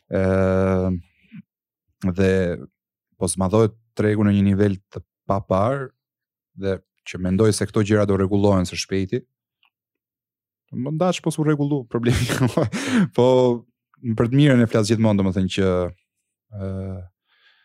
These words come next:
d-, ka potencial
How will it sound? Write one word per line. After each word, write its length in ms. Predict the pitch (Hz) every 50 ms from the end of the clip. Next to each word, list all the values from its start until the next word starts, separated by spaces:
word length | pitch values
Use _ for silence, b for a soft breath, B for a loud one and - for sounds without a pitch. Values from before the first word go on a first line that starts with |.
| _ _ _
d-, 520 | - 110 107 98 101 - 98 95 80 87 87 - - _ _ _ _ _ _ _ _ _ - - _ _ _ _ -
ka 180 | - 127 131 127 123 120 113 110 107 104 101 98 -
potencial 560 | - 107 101 - 98 92 - - 104 98